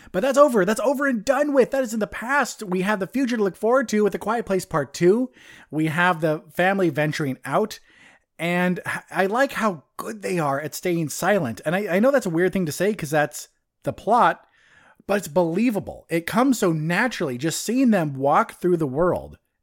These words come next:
It just, it, it's just so natural watching them stay silent. It doesn't seem like this is new to them and they're like, "Oh, you know, we can't,"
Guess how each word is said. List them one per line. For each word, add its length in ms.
It 160
just, 360
it, 180
it's 140
just 220
so 140
natural 520
watching 600
them 360
stay 440
silent. 640
It 120
doesn't 320
seem 400
like 220
this 200
is 160
new 240
to 120
them 280
and 100
they're 80
like, 180
"Oh, 240
you 120
know, 60
we 100
can't," 400